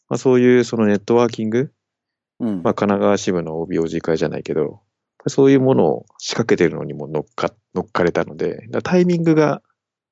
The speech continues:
Speaker 1: 良かったのもあるかもね。
Speaker 2: うん。
Speaker 1: で、一気にダッと広がって、まあ、多分このポッドキャストで聞かれたりとか、数増えてたのって、ちょうどそこの熱かった、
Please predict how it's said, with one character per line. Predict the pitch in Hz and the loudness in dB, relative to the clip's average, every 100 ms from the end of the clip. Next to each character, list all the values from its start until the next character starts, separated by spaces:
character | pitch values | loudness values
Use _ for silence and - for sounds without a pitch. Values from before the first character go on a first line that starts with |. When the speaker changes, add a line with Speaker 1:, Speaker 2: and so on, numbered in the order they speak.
| _ _ | _ _
Speaker 1:
良 | - | -6
か | 143 | -2
っ | 117 | -2
た | 87 | -4
の | 78 | -8
も | |
あ | 80 | -10
る | - | -10
か | |
も | - | -12
ね。 | 92 | -6
Speaker 2:
う | 113 | -2
ん。 | 120 113 104 98 90 90 82 85 76 _ _ _ _ _ | 0 -2 -4 -6 -6 -8 -10 -14 -20 _ _ _ _ _
Speaker 1:
で、 | 139 | -6
一 | 139 | -2
気 | 107 | 0
に | 90 | 0
ダ | 90 | 0
ッ | 87 | -2
と | - - - _ | -6 -8 -10 _
広 | _ - 87 | _ -4 -2
が | 92 | -4
っ | - _ | -8 _
て、 | 120 117 - _ _ _ _ _ _ _ - | 2 2 0 _ _ _ _ _ _ _ -4
ま | |
あ、 | |
多 | 147 | 0
分 | 123 87 - _ _ - | 0 -2 -6 _ _ -8
こ | 104 | -2
の | 95 98 - _ - | -2 -2 -8 _ -12
ポ | |
ッ | 110 | -10
ド | - | -6
キ | 110 | -4
ャ | |
ス | 117 | -2
ト | - | -4
で | 80 | -6
聞 | - - | -10 -6
か | - | 0
れ | 92 | 0
た | 90 | 0
り | 90 | -4
と | - | -8
か、 | - - - _ _ _ _ _ _ _ - | -12 -14 -16 _ _ _ _ _ _ _ -8
数 | - 104 | -4 -2
増 | - | 0
え | 98 | 0
て | |
た | 104 | -2
の | - | -12
っ | |
て、 | - | -18
ち | - | -2
ょ | 143 | 0
う | |
ど | 123 | 2
そ | 127 | 2
こ | 117 | 2
の | 104 95 - | 2 0 -2
熱 | 104 | -6
か | - | -2
っ | 95 | -4
た、 | - 64 - | -4 -8 -8